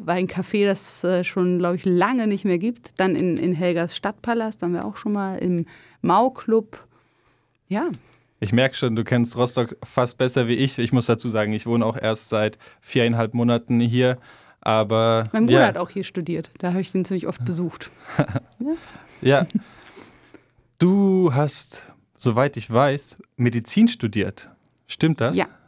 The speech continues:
Speaker 1: das stimmt, ja.
Speaker 2: Inwiefern profitiert man denn als Songwriterin von einem Medizin-, Medizinstudium und dem damit verbundenen Fachwissen?
Speaker 1: <laughs> Ich weiß nicht. Hier und da kommt mal eine Vokabel vor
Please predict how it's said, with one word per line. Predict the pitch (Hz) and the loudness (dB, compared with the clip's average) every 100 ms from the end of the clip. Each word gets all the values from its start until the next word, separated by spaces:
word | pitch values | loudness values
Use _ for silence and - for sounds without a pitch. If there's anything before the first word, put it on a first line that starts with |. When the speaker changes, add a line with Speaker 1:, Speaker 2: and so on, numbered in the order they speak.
| - | -14
Speaker 1:
das | 185 - | -8 -6
stimmt, | - - 190 156 - | -6 -2 -2 -2 -4
ja. | 156 143 _ _ - | -6 -8 _ _ 2
Speaker 2:
Inwiefern | 123 120 175 165 143 151 | 2 4 0 2 2 2
profitiert | - 135 - 120 156 | 0 -2 -2 -2 0
man | 151 131 | 4 4
denn | 135 127 | 4 2
als | 117 113 - - - - | 0 -2 -4 -10 -10 -10
Songwriterin | - 127 147 135 127 135 123 135 131 131 - _ _ _ | -2 0 2 2 2 0 2 4 4 2 -2 _ _ _
von | - 139 131 123 | -2 4 4 4
einem | 120 120 120 120 - _ | 4 4 4 2 -6 _
Medizin-, | 117 117 120 165 160 - - - - | 0 0 0 2 2 0 -12 -20 -4
Medizinstudium | 117 107 110 - - 165 - 120 107 107 110 | 0 2 0 -2 0 0 0 -2 0 2 2
und | 107 | 2
dem | 117 110 104 | 2 2 0
damit | - 107 113 | 0 0 0
verbundenen | - 107 120 113 110 107 104 - | -2 0 2 2 2 2 2 -2
Fachwissen? | - 123 - 101 - 107 | -2 -2 -2 -10 -8 -4
Speaker 1:
<laughs> | 147 - 151 240 240 233 - 196 170 | -2 -2 0 2 2 -2 -8 -14 -14
Ich | - - - | -14 -18 -10
weiß | - 147 - | -8 -4 -4
nicht. | 165 - - | -6 -10 -8
Hier | - 202 | 0 0
und | 156 185 | 2 0
da | 196 | 0
kommt | - 196 | -2 0
mal | 202 | 0
eine | 180 165 | 0 -2
Vokabel | 175 - 190 190 180 | -6 -2 0 0 -2
vor | 180 180 185 | -2 0 0